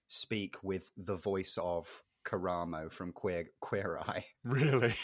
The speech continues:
Speaker 1: So as I drive around Sheffield, Karamo guides me to my destination. Not, not only with, um, accurate directions, but also mindfulness and advice. <laughs>
Speaker 2: Wow, I bet that gets old quickly.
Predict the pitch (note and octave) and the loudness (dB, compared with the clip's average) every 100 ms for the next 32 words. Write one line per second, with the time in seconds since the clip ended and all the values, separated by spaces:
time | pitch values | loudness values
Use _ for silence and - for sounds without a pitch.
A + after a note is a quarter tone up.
0 | - - - A2+ - C3 B2+ A#2+ A2+ A#2 | -6 -4 0 2 2 2 4 4 4 4
1 | A2 G#2 G#2+ G#2+ G#2+ B2+ A#2+ G#2+ F2 F2 | 4 4 2 2 0 0 0 0 0 -2
2 | - - - - A#2+ - A2 G#2 G#2 F#2 | -10 -20 -20 -18 -6 0 2 4 2 0
3 | F2+ G2 F2+ F#2 F#2+ - F#2 F2 F2+ - | 0 2 2 0 -4 -4 -4 -2 -4 -4
4 | G2+ F#2 F#2+ - E2+ E2+ - - B2+ D#3+ | -4 -2 -2 -2 -4 -6 -14 -4 0 2
5 | C#3+ F3 C#3+ D3+ C#3 A2+ G#2 F#2+ - G2 | 4 4 4 4 4 4 4 2 0 0
6 | F#2+ F2+ F2+ A2 - - G#2+ G#2 G#2 G2+ | 0 0 0 -2 0 0 2 2 2 2
7 | G#2 - G2+ E2+ - A#2 B2+ C3 A2 F#2 | 2 0 -4 -6 -4 0 0 2 2 2
8 | F2 - - G#2 G#2+ A2 G#2+ G2 E2 - | 0 -10 -6 -2 0 0 -2 -6 -6 -6
9 | G2 F2 E2 F#2 F2 - - - - - | -4 -4 -2 -2 0 4 4 2 -4 -16
10 | - - - - _ _ - - - - | -12 -12 -12 -18 _ _ -10 -8 -6 -8
11 | - - _ - G#2 A2+ G#2+ G2+ G2 A2 | -12 -20 _ -4 4 8 10 10 10 8
12 | F#2+ G#2+ A2 G#2 G2 G2 F#2 - F#2+ - | 8 6 4 2 4 4 2 2 0 4
13 | G2+ | 4